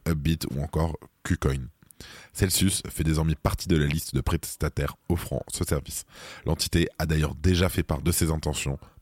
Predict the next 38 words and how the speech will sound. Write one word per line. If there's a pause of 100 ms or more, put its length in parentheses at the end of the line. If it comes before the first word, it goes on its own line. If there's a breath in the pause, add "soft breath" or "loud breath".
par
rapport
à
l'airdrop, (440 loud breath)
mais
les
détails
de
distribution
ne
sont
pas
encore
connus. (300)
Cet
airdrop
était
attendu
depuis (140)
très
longtemps (360 loud breath)
et
il
y
a
quinze
jours,
elle
a
enfin (200)
commencé. (400 loud breath)
Un
total (260 soft breath)
de
quatre
milliards
de
jetons